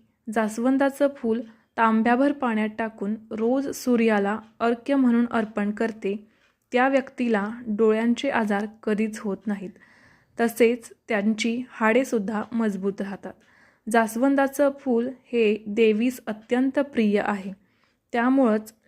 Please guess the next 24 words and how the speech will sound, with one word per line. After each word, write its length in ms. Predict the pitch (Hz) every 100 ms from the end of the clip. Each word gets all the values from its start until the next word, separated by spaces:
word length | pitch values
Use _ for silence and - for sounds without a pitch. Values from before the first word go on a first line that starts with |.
| 220
ज्यांना 380 | 226 214 220 208 208 -
धन, 380 | 208 226 220 208
पैसा 640 | 220 - 220 214 208 190 -
आणि 240 | 240 262 285
समृद्धी 600 | 285 247 233 214 196 226
हवी 320 | 226 226 247
आहे 360 | 254 226 202 220 - - - _
त्यांना 380 | 254 240 226 214 254 _ _ _ _ _ _ -
जास्वंदाचं 680 | 226 220 226 254 262 269 285
फूल 300 | 269 226 233 233 _
शुक्रवारच्या 720 | - 247 220 247 262 262 262
दिवशी 440 | 269 262 220 - 208 - -
देवी 480 | 214 220 214 240
लक्ष्मीच्या 580 | 254 220 - 240 226 233
चरणी 360 | 233 226 202 208 208
हे 140 | 220
फूल 340 | 220 - 220 214
नक्की 440 | 226 226 214 - 233
अर्पण 360 | 214 220 196
करावं. 360 | 196 190 185 180 - _ _ _ _ -
मित्रांनो, 640 | 240 233 - 254 247 208 220 - _ _ _ _ _ _ -
अनेक 360 | 247 262 294
देवी 280 | 269 254 247
देवतांना 720 | 240 247 220 214 214 208 202